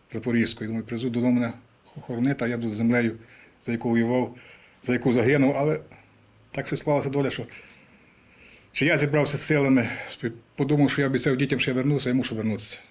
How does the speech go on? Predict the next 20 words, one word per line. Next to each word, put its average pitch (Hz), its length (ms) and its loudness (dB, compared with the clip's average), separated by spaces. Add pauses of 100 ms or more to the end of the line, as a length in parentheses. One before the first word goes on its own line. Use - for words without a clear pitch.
(140)
Ну, 269 120 -12
хай 214 120 2
без 151 180 0
ніг, 185 220 0
ну, 127 80 4
але 117 180 -2 (560)
будуть, 123 400 -8 (580)
як 107 100 -12
кажуть, 120 180 0
візьму 123 200 2
ноги 123 180 4
від 110 80 -2
термінатора, 131 600 2
тепер 117 240 -6 (280)
двадцять 120 240 -6
перше 117 180 -2
століття, 131 420 -4
ноги 120 200 0
всякі 123 380 -6
є. 123 180 -2